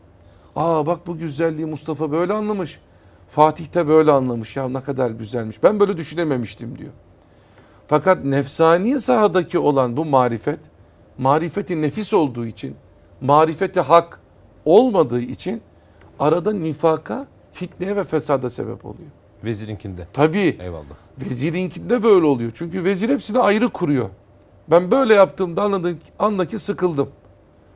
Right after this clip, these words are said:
Speaker 1: Birisine diyor ki, "Ben böyle yaptığım zaman andaki sevindim." E, bu özel bilgiyi ondan alınca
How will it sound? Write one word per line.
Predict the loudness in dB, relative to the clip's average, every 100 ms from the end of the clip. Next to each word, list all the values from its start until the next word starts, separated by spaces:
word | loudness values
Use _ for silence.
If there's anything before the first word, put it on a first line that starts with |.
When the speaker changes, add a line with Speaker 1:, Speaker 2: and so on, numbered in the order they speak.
| -10
Speaker 1:
Birisine | -8 -4 -2 0
diyor | -2
ki, | -2 -2
"Ben | 0
böyle | 0 2 2
yaptığım | 0 -4 -6
zaman | -4 -4
andaki | -2 -2 -2 -6
sevindim." | -2 -2 0 -4 -6 -8 _ _ _ _ _
E, | -4
bu | -2 0
özel | 0 2 0 0
bilgiyi | -8 -6 -4 -2
ondan | -2 -2 -2
alınca | 2 2 2 0 2 0